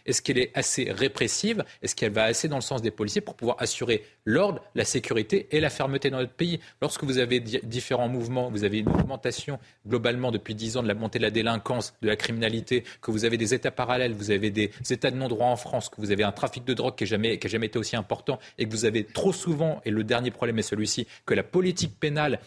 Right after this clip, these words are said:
n'est pas la suite de la politique régalienne du ministère de l'Intérieur, ça pose un véritable problème.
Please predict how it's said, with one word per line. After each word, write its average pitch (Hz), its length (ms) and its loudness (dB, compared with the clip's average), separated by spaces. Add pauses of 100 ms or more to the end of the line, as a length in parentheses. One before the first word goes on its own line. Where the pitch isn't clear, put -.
(240)
n'est 127 180 0
pas 165 180 2
la 143 120 6
suite - 400 -6
de 107 100 2
la 104 80 4
politique 139 640 -2 (160)
régalienne 113 420 2
du 98 120 -2
ministère 104 320 0
de 98 40 0
l'Intérieur, 98 460 2
ça 113 120 2
pose 127 220 0
un 117 60 -2
véritable 110 420 0
problème. 113 280 0